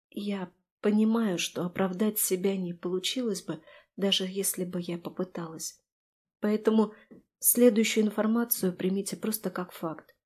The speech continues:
Ответственность я с себя не слагаю, но вы должны знать,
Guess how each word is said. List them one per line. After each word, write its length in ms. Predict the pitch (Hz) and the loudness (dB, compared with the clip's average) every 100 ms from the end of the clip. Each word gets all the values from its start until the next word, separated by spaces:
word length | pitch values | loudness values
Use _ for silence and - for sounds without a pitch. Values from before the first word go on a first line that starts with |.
| _ _ _ - | _ _ _ 2
Ответственность 800 | 196 233 254 - 240 240 240 247 | 4 6 6 8 8 8 8 6
я 80 | |
с 80 | 233 | 6
себя 260 | - 226 226 | 6 6 8
не 120 | 233 | 8
слагаю, 480 | 226 233 226 247 208 | 6 6 8 8 6
но 80 | 190 | 4
вы 120 | 196 | 2
должны 380 | 202 202 - 208 | 0 0 2 2
знать, 300 | 220 214 | 4 2